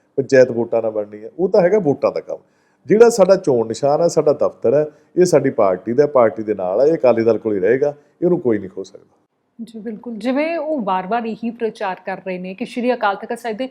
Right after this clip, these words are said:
Speaker 2: ਹੁਕਮਾਂ ਦੇ ਮੁਤਾਬਕ ਅਸੀਂ ਭਰਤੀ ਕੀਤੀ, ਫਿਰ ਅਸੀਂ ਪ੍ਰਧਾਨ ਚੁਣਿਆ, ਨਿਗਰਾਨ ਕਮੇਟੀ ਜੋ ਸੀ ਉਸ ਸਾਰੀ ਭਰਤੀ ਕੀਤੀ। ਉਹ ਕਹਿੰਦੇ ਦਫ਼ਤਰ 'ਚ ਬੈਠ ਕੇ ਅਸੀਂ ਮੈਂਬਰ ਨਹੀਂ ਬਣਾਇਆ, ਅਸੀਂ ਅਕਾਲੀ ਦਲ ਦੀ ਭਰਤੀ ਨਹੀਂ ਕੀਤੀ, ਅਸੀਂ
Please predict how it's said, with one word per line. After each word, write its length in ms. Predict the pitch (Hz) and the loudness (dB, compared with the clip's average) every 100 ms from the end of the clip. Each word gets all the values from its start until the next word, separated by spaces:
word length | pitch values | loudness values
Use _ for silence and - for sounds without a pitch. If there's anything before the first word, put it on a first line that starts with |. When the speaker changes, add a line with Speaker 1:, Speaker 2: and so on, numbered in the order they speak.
| _ _ _ | _ _ _
Speaker 2:
ਹੁਕਮਾਂ 340 | 269 262 269 285 | -4 0 0 0
ਦੇ 60 | |
ਮੁਤਾਬਕ 440 | 277 269 240 226 247 | -2 0 0 0 -4
ਅਸੀਂ 180 | 247 262 | -6 -6
ਭਰਤੀ 360 | 269 233 240 | -6 -4 -8
ਕੀਤੀ, 300 | 233 226 247 | -8 -8 -8
ਫਿਰ 200 | 240 220 | -4 -4
ਅਸੀਂ 200 | 220 247 | -4 -8
ਪ੍ਰਧਾਨ 460 | - 226 220 233 196 | -6 -4 -2 -2 -4
ਚੁਣਿਆ, 400 | 190 202 202 208 | -8 -8 -4 -4
ਨਿਗਰਾਨ 440 | 208 190 196 196 | -4 -4 -4 -4
ਕਮੇਟੀ 420 | 202 196 190 196 202 | -4 -6 -6 -6 -8
ਜੋ 180 | 202 | -8
ਸੀ 220 | 196 220 208 _ _ - | -10 -10 -12 _ _ -10
ਉਸ 180 | 220 | -8
ਸਾਰੀ 320 | 240 233 214 220 | -4 0 0 0
ਭਰਤੀ 320 | 226 - 214 | -2 -2 -4
ਕੀਤੀ। 300 | 196 190 240 | -6 -6 -2
ਉਹ 100 | 254 | 0
ਕਹਿੰਦੇ 200 | 277 294 | 0 0
ਦਫ਼ਤਰ 460 | 240 220 226 285 269 | 0 -2 -2 0 0
'ਚ 120 | 302 | 0
ਬੈਠ 360 | 226 214 208 - | 0 0 0 0
ਕੇ 160 | 247 254 - _ _ 220 | 0 0 -8 _ _ -6
ਅਸੀਂ 480 | 226 247 247 254 - | -2 0 0 -2 -4
ਮੈਂਬਰ 420 | 208 214 202 226 | 0 0 2 0
ਨਹੀਂ 160 | 214 233 | 0 -2
ਬਣਾਇਆ, 360 | 196 180 175 | -2 -4 -8
ਅਸੀਂ 220 | 180 - 214 | -8 -2 0
ਅਕਾਲੀ 280 | 214 202 | 0 0
ਦਲ 160 | 196 208 | 0 -2
ਦੀ 100 | 220 | -2
ਭਰਤੀ 340 | 233 226 214 | -4 -6 -6
ਨਹੀਂ 100 | 208 | -10
ਕੀਤੀ, 180 | 202 214 | -8 -10
ਅਸੀਂ 160 | 262 | -10